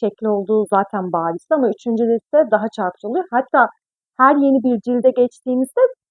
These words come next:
bu daha çok önünüze çıkıyor. Diyorsunuz ki, "Gerçekten fena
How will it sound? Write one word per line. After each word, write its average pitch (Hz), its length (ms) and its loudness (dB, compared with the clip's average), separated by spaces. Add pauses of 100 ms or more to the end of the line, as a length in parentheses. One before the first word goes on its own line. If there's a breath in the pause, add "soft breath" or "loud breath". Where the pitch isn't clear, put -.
(140)
bu 370 80 4 (220)
daha 294 240 4
çok 277 180 0
önünüze 208 440 0
çıkıyor. 311 240 -6
Diyorsunuz 294 300 -2
ki, 240 100 2 (480)
"Gerçekten 247 760 2
fena 208 440 -2